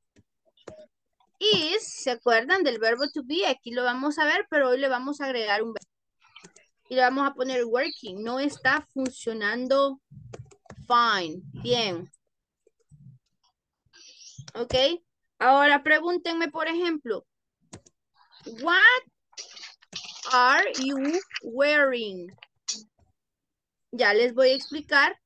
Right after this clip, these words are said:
los verbos, ¿ok? Aquí lo que significa es, ¿qué estás ocupando? ¿Qué llevas puesto? ¿Qué estás usando? ¿Ok? Entonces, ustedes me van a decir qué es lo que están usando ahorita.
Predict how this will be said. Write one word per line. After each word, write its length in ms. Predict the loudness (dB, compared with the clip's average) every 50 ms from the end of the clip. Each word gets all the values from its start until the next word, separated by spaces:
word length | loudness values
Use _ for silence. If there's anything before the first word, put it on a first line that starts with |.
| _ -20 -20 _ _ _ _ _ _ _ _ _ _ _ _ _ _
los 200 | -6 -4 -4 0
verbos, 460 | 0 0 0 0 -2 -6 -14 -20 -18
¿ok? 140 | -10 -6 -6 -6 -6 -4
Aquí 260 | -2 -2 -2 2 6 6 6 6 6
lo 60 | 4
que 160 | 2 0 -2
significa 720 | -2 -2 -4 -2 -2 -2 0 0 0 0 2 2 2 2 2
es, 140 | 0 -2 -8 _ _ _ -20 -20 -20 -20 -8 -2
¿qué 180 | 0 2 2 2
estás 420 | 0 0 -2 -2 -2 -2 -4 -6 -6 -4
ocupando? 720 | -4 -4 -4 -6 -2 2 4 4 4 4 2 2 0 -2 -4 -4
¿Qué 140 | -4 -2
llevas 380 | -2 -2 -2 -2 -2 -2 -2 -2 0
puesto? 480 | 2 2 2 0 -2 -4 -6 -8 -6 -4
¿Qué 100 | -4 -4
estás 360 | -4 -2 -2 -2 -2 -2 -4
usando? 560 | -8 -6 -2 0 2 2 2 2 0 -2 -4 -6 -16 -20 _ _ _ _ -12
¿Ok? 180 | -12 -8 -4 -2 -2 -2 -2 -6 -12 _ _ _ _ _ _ _ _ _ _ _ _ _ -8
Entonces, 720 | -4 -4 -4 0 0 0 0 0 0 -2 -2 -2 -2 -6 _ _ _ _ -20 _ _ _ _
ustedes 440 | -6 -4 -4 -4 -2 -2 0 0 0
me 120 | 0 0
van 140 | -2 -2 -2
a 40 | -4
decir 320 | -6 -6 -6 -10 -10 -8
qué 140 | -4 -4 -2
es 80 | -2 -2
lo 100 | -4 -4
que 80 | -6
están 300 | -8 -8 -8 -8 -8 -8
usando 420 | -10 -14 -12 -10 -10 -8 -6 -4 -4
ahorita. 500 | -2 -2 0 0 -2 -2 -4 -10 -14